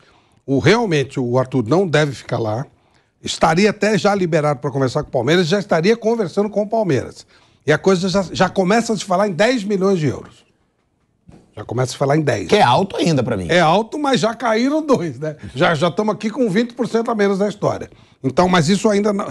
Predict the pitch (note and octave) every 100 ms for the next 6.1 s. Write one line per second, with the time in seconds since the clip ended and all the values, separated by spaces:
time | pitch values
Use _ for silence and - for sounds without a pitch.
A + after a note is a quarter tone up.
0 | - - C#3 - G3 D#3+ D#3+ F3 D#3+ E3+
1 | F3 - D#3 C#3+ D3+ D#3+ F#3 F3+ F#3 F#3
2 | D#3 F3 F3 D3 - _ _ - D#3 B2
3 | D3+ D3 B2 B2+ B2 - B2+ C3 G2+ C#3+
4 | - - - C#3 C#3+ E3+ - G3+ A3 G3+
5 | F#3 F3 D#3 F#3 F3+ F#3 F3 F#3+ D#3 G2
6 | -